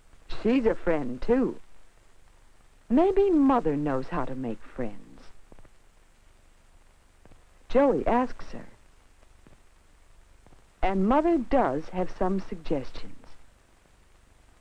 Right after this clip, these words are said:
Can you guess what they are? Do you know the secrets of making friends?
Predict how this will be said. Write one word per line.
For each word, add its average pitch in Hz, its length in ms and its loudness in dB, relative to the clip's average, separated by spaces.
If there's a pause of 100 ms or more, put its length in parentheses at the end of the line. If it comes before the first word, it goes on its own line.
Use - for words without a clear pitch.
Can 185 180 2
you 254 120 4
guess 269 260 2
what 262 160 2
they 247 180 4
are? 240 380 0 (1040)
Do 147 120 0
you 135 380 0
know 240 280 4
the 226 180 0 (140)
secrets 240 440 -2
of 156 140 -2
making 190 380 -2
friends? 214 500 -4